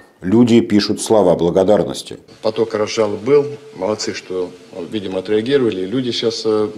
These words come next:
Speaker 2: пишут слова, кстати, благодарности.
Speaker 1: Ну вот, вот хотите верьте, хотите нет. Почему-то одни люди пишут Хабирову слова благодарности, а другие мне зачем-то пишут о том, что,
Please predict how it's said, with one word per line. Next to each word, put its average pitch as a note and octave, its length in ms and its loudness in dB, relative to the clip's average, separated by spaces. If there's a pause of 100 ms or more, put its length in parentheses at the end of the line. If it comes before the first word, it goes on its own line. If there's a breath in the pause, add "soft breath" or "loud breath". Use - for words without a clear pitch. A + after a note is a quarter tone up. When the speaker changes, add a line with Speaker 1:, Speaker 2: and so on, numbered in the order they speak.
(100)
Speaker 2:
пишут - 300 -4
слова, A2 180 0
кстати, G#2 300 -10
благодарности. G2 680 -6 (460 loud breath)
Speaker 1:
Ну A#2+ 80 0
вот, - 260 0
вот G2 200 -2 (260)
хотите C3+ 480 -4
верьте, C#3+ 340 0
хотите F2 360 -10
нет. D2 180 -10
Почему-то A#2+ 400 -4
одни B2 240 2
люди F#2 360 0 (400 loud breath)
пишут - 280 0
Хабирову A2+ 420 4
слова A2+ 320 4
благодарности, A#2 680 2
а G2+ 60 4
другие G2+ 380 0
мне A2 340 0 (220 loud breath)
зачем-то G#2+ 480 2
пишут - 340 2
о F#2+ 80 4
том, A2+ 220 0
что, G#2 400 2